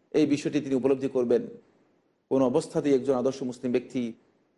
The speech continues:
নিজেকে হারামে ঠেলে দেবেন না, কোন অবস্থায় তিনি হারাম কাজের মধ্যে লিপ্ত হবেন না এবং সন্দেহজনক কাজের মধ্যে লিপ্ত হবেন না।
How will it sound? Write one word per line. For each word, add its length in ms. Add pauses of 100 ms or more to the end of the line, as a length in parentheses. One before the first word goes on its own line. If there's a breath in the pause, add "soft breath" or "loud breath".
(280)
নিজেকে 420
হারামে 480
ঠেলে 240
দেবেন 260
না, 260 (840)
কোন 100
অবস্থায় 400
তিনি 120
হারাম 300
কাজের 240
মধ্যে 200
লিপ্ত 220
হবেন 240
না 240 (1400)
এবং 320
সন্দেহজনক 440
কাজের 200
মধ্যে 160
লিপ্ত 180
হবেন 220
না। 180